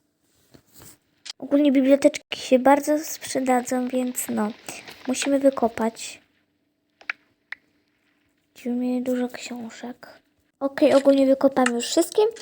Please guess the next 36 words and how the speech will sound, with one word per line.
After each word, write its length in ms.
E, 160
biblioteczki 560
mamy 200
ich 80
czternaście. 840
Więc 580
no. 260
Teraz 360
coś 340
może 220
zenchantujemy, 1200
tylko 320
jeszcze 200
na 80
razie 160
nie 200
wiem 200
co. 280
Ogólnie 300
miałam 220
robić 180
sobie 200
to 120
mini 260
pole, 260
więc 240
za 80
chwilkę 420
wracam. 400
Może 220
nam 140
się 160
uda 140
coś 220
tutaj 280
zrobić. 640